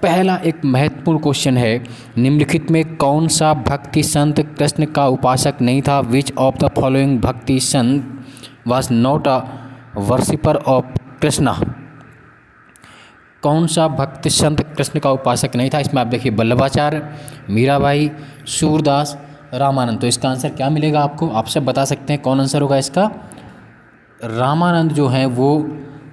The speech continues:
इसका आंसर हो जाएगा, वो कृष्ण के उपासक नहीं थे। बाकी आप देख रहे हैं तीनों, वल्लभाचार्य, मीराबाई और सूरदास, ये तीनों भगवान कृष्ण के उपासक हैं, जबकि रामानंद जो हैं वो राम के उपासक हैं। किसके?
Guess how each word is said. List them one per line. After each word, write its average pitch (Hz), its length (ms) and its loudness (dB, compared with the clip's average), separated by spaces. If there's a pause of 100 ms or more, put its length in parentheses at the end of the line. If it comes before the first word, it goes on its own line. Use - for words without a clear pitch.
(120)
इसका 151 240 -2
आंसर 135 240 2
हो 135 80 0
जाएगा, 143 180 2
वो 160 100 2
कृष्ण 151 360 -2
के 156 100 2
उपासक 123 460 2
नहीं 127 200 2
थे। 127 60 2
बाकी 120 300 0
आप 143 140 2
देख 135 220 -2
रहे 143 100 2
हैं 143 120 -4
तीनों, 139 280 2 (360)
वल्लभाचार्य, 147 960 0 (320)
मीराबाई 143 640 2
और 139 220 0
सूरदास, 131 560 0
ये 139 60 0
तीनों 151 380 0
भगवान 143 340 2
कृष्ण 151 380 -2
के 151 240 2 (480)
उपासक 143 440 2
हैं, 170 240 2 (280)
जबकि 131 280 -4
रामानंद 160 500 2
जो 143 140 0
हैं 127 440 -2 (240)
वो 123 200 0
राम 139 380 2
के 143 240 0
उपासक 123 540 -2
हैं। 110 120 -6
किसके? 127 440 -2